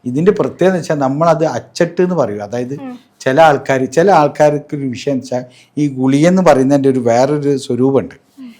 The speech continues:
Speaker 1: ചില ആൾക്കാർ നാവിൽ കറുപ്പുണ്ടാവും.
Speaker 2: അതെ, ക-, കരിനാക്ക്.
Speaker 1: കരിനാക്ക്.
Speaker 2: നമ്മുടെ ചെറുതിലെ തൊട്ട്, ഏ,
Speaker 1: ആ, ആ.
Speaker 2: ഫ്രണ്ട്സിന്റെ ഒക്കെ നോക്കും, കരിനാക്കാണെങ്കിൽ ഇത് പറയിപ്പിക്കുന്നത്.
Speaker 1: അതെ, അതെ. ഇവര് പറഞ്ഞു കഴിഞ്ഞാൽ, ഇപ്പൊ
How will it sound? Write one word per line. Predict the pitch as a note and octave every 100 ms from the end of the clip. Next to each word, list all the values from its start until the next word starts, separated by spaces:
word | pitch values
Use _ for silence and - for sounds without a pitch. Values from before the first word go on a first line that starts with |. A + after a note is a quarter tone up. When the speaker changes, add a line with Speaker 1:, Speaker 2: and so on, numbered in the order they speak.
| _
Speaker 1:
ചില | - F#3
ആൾക്കാർ | F#3 C#3 - D3 C3
നാവിൽ | B2+ B2 C3+ C#3+ C#3+ -
കറുപ്പുണ്ടാവും. | A#2+ A#2 A2+ - - E2 - _ _ -
Speaker 2:
അതെ, | B3 B3 A#3+
ക-, | B3+ A#3+ - _
കരിനാക്ക്. | B3+ B3+ C#4+ C#4 C#4 B3 -
Speaker 1:
കരിനാക്ക്. | E3 D#3+ B2+ - C#3+ G#2+ A2 A2+
Speaker 2:
നമ്മുടെ | B3 B3+ C4+ D4 C#4
ചെറുതിലെ | C4+ C4+ C#4
തൊട്ട്, | C4+ A#3+
ഏ, | B3 - C4
Speaker 1:
ആ, | E3+
ആ. | -
Speaker 2:
ഫ്രണ്ട്സിന്റെ | - B3+ C#4+ C4
ഒക്കെ | B3+
നോക്കും, | B3+ A#3+ C#4+ -
കരിനാക്കാണെങ്കിൽ | B3+ C#4 D4+ C4+ - C4+ C4 C#4+
ഇത് | B3+ C#4+
പറയിപ്പിക്കുന്നത്. | C#4 B3 B3+ A#3+ A#3 A3+ C#3+
Speaker 1:
അതെ, | A#2+
അതെ. | G2 A2 E3+
ഇവര് | F3+ A3+ A3+ F#3+
പറഞ്ഞു | D#3 C3+ C#3+ F#3
കഴിഞ്ഞാൽ, | C3+ B2 B2+
ഇപ്പൊ | B2